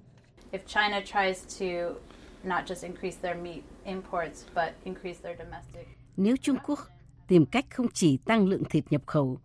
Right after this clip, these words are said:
Speaker 2: mà còn tìm cách tăng sản lượng thịt trong nước ở mức độ lớn, thì điều đó dường như có nghĩa là họ sẽ nhập khẩu nhiều hơn các loại hạt và nhiều đậu tương hơn, đặc biệt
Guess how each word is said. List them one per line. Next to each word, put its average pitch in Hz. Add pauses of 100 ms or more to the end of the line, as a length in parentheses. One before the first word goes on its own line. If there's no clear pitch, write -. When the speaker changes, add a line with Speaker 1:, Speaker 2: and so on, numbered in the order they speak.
(380)
Speaker 2:
mà 185
còn 180
tìm 156
cách - (160)
tăng 233
sản 156
lượng 151
thịt 151
trong 208
nước 254 (160)
ở 156
mức 185
độ 156
lớn, 175 (480)
thì 214
điều 180
đó 175
dường 160
như 208
có 247
nghĩa 190 (380)
là 170
họ 170
sẽ -
nhập 240
khẩu 151
nhiều 151
hơn 208
các 220
loại 151
hạt 147 (640)
và 156
nhiều 147
đậu 147
tương 208
hơn, 196 (320)
đặc -
biệt 170